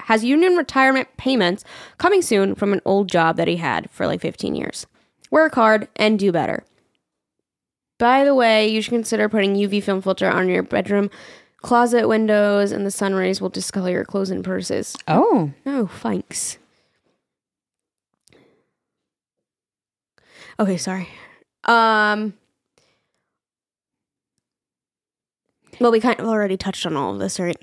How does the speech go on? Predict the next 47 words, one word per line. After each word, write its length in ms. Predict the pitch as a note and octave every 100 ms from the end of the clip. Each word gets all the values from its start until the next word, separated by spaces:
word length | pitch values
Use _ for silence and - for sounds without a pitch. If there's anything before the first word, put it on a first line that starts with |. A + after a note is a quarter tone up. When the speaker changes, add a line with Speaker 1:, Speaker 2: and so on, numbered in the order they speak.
| _
Speaker 2:
Yeah, 280 | A3+ B3+ F3+
well, 180 | G3 A3
I, 360 | A3+ A3+ A#3+ G#3+
uh, 120 | G3
also, 440 | F#3 F#3+ G3 G3 F3
for 180 | -
my 200 | F#3 F3+
kids, 480 | G3+ F#3 D3 C#3+ -
want 300 | E3+ E3+ D#3+
them 240 | E3 D#3 D3+
to 140 | D#3
do 180 | D#3 D#3
better, 320 | D#3 D3 D3
be 160 | D3+ D3+
better. 340 | C#3+ C3+ D3
You 160 | G3+ G3+
know, 160 | F3+
I 100 | E3+
think 240 | F3+ F#3+ F#3
any 240 | F3+ F3+
parent 380 | F#3+ F#3+ E3+ E3
wants 240 | E3 D#3+ D#3+
that 200 | E3+ -
for 160 | E3
their 240 | D3+ C#3+ C#3+
child. 580 | - D3 D3+ G#3+ E4 - - - -
So 480 | - F#3 F3 E3+ E3+ -
I 320 | F3+ F#3+ G3+
think 420 | - G3 F#3 F#3 -
I, 320 | F#3 D4+ C#4+ - - - -
I 180 | F#3+ C4
would 180 | A3
hope 320 | G3 G#3 A3+ A3
that 180 | F#3+ F3
my 180 | F3 E3+ -
kids 360 | - F#3 E3+ -
wouldn't 260 | E3 E3+
say 180 | - E3+
it 100 | D3+
like 220 | C#3+ D3
you 100 | D3+
said 280 | D#3 - D3+
it, 140 | D3
like, 360 | C3 D3 C#3+ C#3+ _ -
kind 240 | - D3
of, 140 | D3 C#3+
like, 300 | D3+ C3